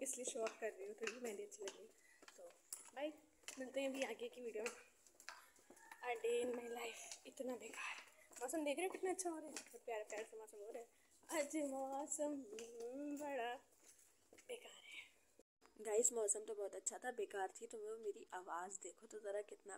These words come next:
प्यारा सनसेट हो रहा है यार, इतना ही अच्छा, इतना खूबसूरत। ये मेरे घर का व्यू है यार, सोचो मेरे घर के बाहर इतना, मतलब घर, घर में इतना अच्छा लग रहा है, ये सोचो तो कहीं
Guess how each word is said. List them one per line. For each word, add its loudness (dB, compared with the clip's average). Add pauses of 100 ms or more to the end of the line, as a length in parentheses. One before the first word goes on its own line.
(100)
प्यारा -6
सनसेट 0
हो -6
रहा -4
है -6
यार, 0
इतना -2
ही 6
अच्छा, 0
इतना -6
खूबसूरत। -2
ये 2
मेरे 8
घर 2
का 6
व्यू 4
है 4
यार, 0
सोचो 0 (420)
मेरे 2
घर 0
के 0
बाहर 2
इतना, -6
मतलब -4
घर, -2 (220)
घर 2
में 4
इतना 2
अच्छा -4
लग 0
रहा 2
है, 2
ये 2
सोचो -2
तो 0
कहीं -2